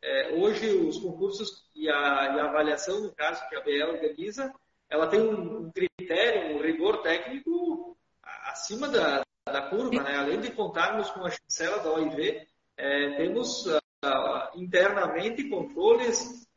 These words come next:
Speaker 1: nenhuma amostra vai pra uma mesa de degustação se não tá na temperatura certa, é,
Speaker 2: Boa.
Speaker 1: temos todo uma,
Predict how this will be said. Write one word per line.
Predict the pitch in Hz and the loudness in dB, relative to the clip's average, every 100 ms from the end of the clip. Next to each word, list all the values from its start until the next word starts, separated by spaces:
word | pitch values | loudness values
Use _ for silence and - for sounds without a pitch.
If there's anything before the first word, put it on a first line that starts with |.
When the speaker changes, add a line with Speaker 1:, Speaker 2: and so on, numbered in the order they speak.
| - | -8
Speaker 1:
nenhuma | 156 190 226 240 | -2 0 2 2
amostra | 185 208 202 185 | 4 4 4 0
vai | 180 180 | 0 0
pra | - | -2
uma | 170 | -8
mesa | 320 185 - | 0 0 0
de | - | -2
degustação | - _ 165 156 185 202 | -4 _ -8 -8 -8 -10
se | 196 | -10
não | 165 156 | -12 -6
tá | 165 | -2
na | 165 | -2
temperatura | 165 165 151 147 151 147 | -4 -4 -4 -4 -2 -4
certa, | - 143 165 202 220 208 - _ _ - | -2 0 0 0 -4 -10 -10 _ _ -4
é, | 143 190 | 2 4
Speaker 2:
Boa. | - | 4
Speaker 1:
temos | 190 - 185 | 2 -2 -2
todo | 190 214 | 0 0
uma, | 214 | -2